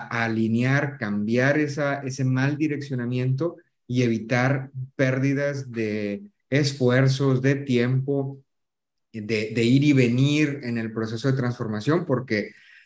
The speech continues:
si ellos de manera interna, de manera au-, de, de manera auténtica no traen, eh, como prioridad ese proceso que el director está viendo como necesario,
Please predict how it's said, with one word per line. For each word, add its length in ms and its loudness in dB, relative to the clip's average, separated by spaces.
si 340 4
ellos 640 4
de 160 0
manera 300 2
interna, 680 4
de 100 0
manera 320 -2
au-, 260 -2
de, 280 -2
de 120 -4
manera 240 2
auténtica 560 2
no 280 -4
traen, 600 -2
eh, 600 -4
como 300 2
prioridad 600 2
ese 220 -2
proceso 800 -2
que 220 -8
el 160 -6
director 460 -2
está 200 -4
viendo 300 0
como 200 -2
necesario, 640 2